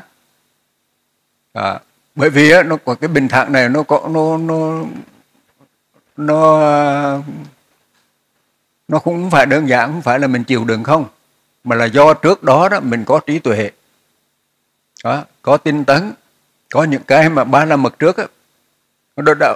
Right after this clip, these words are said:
nó đã hỗ trợ cho cái tâm mà thấy rõ được mọi chuyện. Thí dụ như khi một cái, ờ, cái nghịch cảnh tới với mình, thay vì mình cứ nghĩ rằng đó là cái nghịch cảnh, đó là cái người ta hại mình,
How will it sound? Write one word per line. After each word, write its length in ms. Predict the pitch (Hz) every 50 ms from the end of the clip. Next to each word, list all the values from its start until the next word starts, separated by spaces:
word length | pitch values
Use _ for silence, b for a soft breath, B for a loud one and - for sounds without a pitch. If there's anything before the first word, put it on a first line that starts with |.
| - -
nó 240 | 131 120 139 156 165
đã 240 | 151 143 - - - -
hỗ 200 | - 156 - - -
trợ 220 | 135 127 117 104
cho 140 | 101 - 151
cái 160 | 139 151 160
tâm 440 | - - 151 151 156 156 151 151 143
mà 120 | 123 113 107 -
thấy 240 | - 139 147 180
rõ 260 | 165 131 131 131 113 120
được 220 | 127 117 - -
mọi 180 | 120 110 107 110
chuyện. 220 | - 127 104 113 - _ _ _ _ _ _ _ _ _ _ _ _ -
Thí 100 | 165 170
dụ 120 | 156 139
như 140 | 127 131 156
khi 200 | 151 - 180 185
một 160 | 175 147 131 - -
cái, 180 | 165 165 165
ờ, 200 | 160 156 147 147 147 143 135 _ _ _ _ _ _ _ _ _ _ _ _ _ _ _ _ _ - _ -
cái 100 | 160 165
nghịch 260 | 160 147 - - -
cảnh 240 | - 147 156 104 110
tới 120 | 135 151
với 160 | 160 175 170
mình, 160 | 151 143 135 110 92 _ _ _ _ _ _ _ _ _ _ _ _ _ _ _ _ -
thay 160 | 151 165 175
vì 160 | 160 156 147
mình 220 | 135 143 139 135 127
cứ 140 | - 175
nghĩ 220 | 170 160 156 175 147
rằng 240 | 151 147 127 135 127
đó 160 | 120 143 185
là 100 | 196 175
cái 160 | - 156 175
nghịch 300 | 160 135 131 - - -
cảnh, 240 | - 135 120 92 120
đó 180 | 131 127 156
là 100 | 185 185
cái 160 | 143 120 160 160
người 180 | 156 139 123
ta 120 | - 165 160
hại 300 | 139 135 123 120 117 113
mình, 300 | 127 135 131 120 117